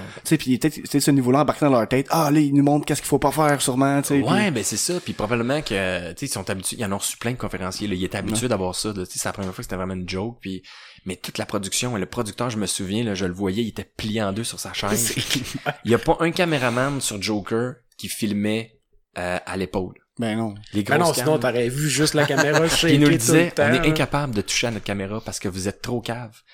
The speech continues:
Speaker 2: Fait qu'on faisait, il faisait des caches, il mettait ça sur pied, puis il touchait pas à la caméra. C'est play stop. On avait un gars, là, Gonzo, qui se promenait avec une GoPro sur le chest, puis, euh, ben, pas sur le chest, il était accroché après son iPad, c'est ça.
Speaker 3: Ok.
Speaker 2: Fait qu'il y avait un iPad, il avait l'air de, tu sais, il s'assoyait dans le parc pas loin de nous autres, là,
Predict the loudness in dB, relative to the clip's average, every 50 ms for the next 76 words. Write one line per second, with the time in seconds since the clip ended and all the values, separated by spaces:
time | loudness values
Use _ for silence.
0 | -14 -12 -12 -8 -4 0 2 2 2 2 0 0 0 0 0 0 0 2 2 2
1 | 2 2 0 0 0 -4 -4 -2 -4 -4 -6 -6 -6 -8 -8 -6 -6 -4 -4 -4
2 | -4 -6 -6 -8 -8 -10 -8 -4 -4 -4 -4 -6 _ _ -20 _ _ -20 _ _
3 | -12 -12 -10 -8 -4 -2 -2 -2 -2 -2 -4 -2 -2 -2 -2 -2 -6 -8 -12 -10
4 | -6 0 0 2 2 2 -2 -4 -6 _ _ -6 -4 -4 -4 -4 -4 -4 -6 -6
5 | _ -18 -20 -12 -4 -2 2 2 2 2 4 2 2 2 2 2 2 2 2 2
6 | 0 -2 -2 -2 -2 -2 -2 2 2 2 2 2 -2 -4 -2 -2 -4 0 0 0
7 | 0 -2 -2 -2 -4 -4 -2 0 -2 -2 -2 -4 -8 -8 -8 -8 -10 -6 -6 -6
8 | -6 -6 -8 -12 -12 -10 -8 -6 -6 -6 -8 -10 -10 -10 -10 -10 -10 -14 -14 -12
9 | -12 -12 -14 -14 -18 -20 -20 -8 -8 -6 -4 -4 -4 -4 -4 -4 -4 -4 -6 -6
10 | -8 -6 -6 -6 -6 -8 -8 -8 -10 -10 -10 -12 -12 -8 -8 -8 -6 -2 -4 -4
11 | -4 -6 -16 -8 -8 -2 0 2 2 2 2 0 0 0 -2 -4 -4 -6 -6 -4
12 | -4 0 0 2 2 0 0 -2 -2 -4 -4 -8 -18 -20 -20 _ -6 -4 -2 -2
13 | -4 -4 -4 -4 -2 -2 -4 -4 -4 -4 -6 -6 -6 -6 -4 -4 -4 -4 -6 -6
14 | -8 -6 -6 -6 -8 -8 -12 -12 -12 -12